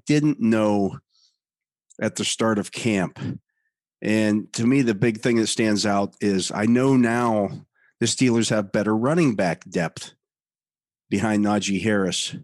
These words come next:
than they did when I, when they started this camp. I was w-, in that camp that believed the Steelers needed to go out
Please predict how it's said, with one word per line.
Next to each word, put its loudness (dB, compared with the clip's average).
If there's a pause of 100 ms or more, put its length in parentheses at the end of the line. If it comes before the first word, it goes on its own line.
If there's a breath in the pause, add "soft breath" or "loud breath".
(460)
than 2
they 4
did 0
when 2
I, -2
when 0
they 0
started -2
this -2
camp. -4
I -2
was -2
w-, -4
in 0
that -2
camp -2
that -4
believed 0
the -4
Steelers 0
needed 0
to -6
go -2
out -2